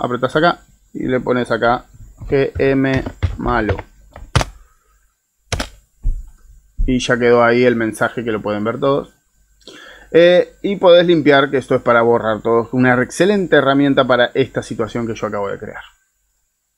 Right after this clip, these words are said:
Ah, gracias a Dios pusieron eso.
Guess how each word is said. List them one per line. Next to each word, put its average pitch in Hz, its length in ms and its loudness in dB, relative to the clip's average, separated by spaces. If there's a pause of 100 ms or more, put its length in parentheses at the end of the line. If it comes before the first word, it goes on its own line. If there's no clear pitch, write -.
(680)
Ah, 104 220 -8 (280)
gracias 110 340 -6
a 107 60 -2
Dios 104 160 -4
pusieron 92 360 -10
eso. - 200 -20